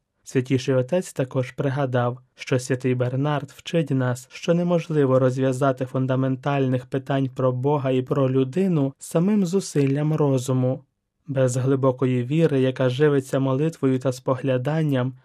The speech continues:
без постійних стосунків із Господом, наші роздумування про божественні таємниці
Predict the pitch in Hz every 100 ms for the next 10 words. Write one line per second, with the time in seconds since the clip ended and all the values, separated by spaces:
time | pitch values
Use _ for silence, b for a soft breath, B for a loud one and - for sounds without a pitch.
0 | _ 135 135 - 151 139 - 190 180 156
1 | - 147 139 - 175 160 139 135 131 151
2 | 175 165 - 135 131 131 b b b -
3 | 135 127 139 131 127 131 143 139 131 127
4 | 127 123 120 - 135 135 131 135 127 -
5 | 131 131 127 120 123 127 165 170 - 123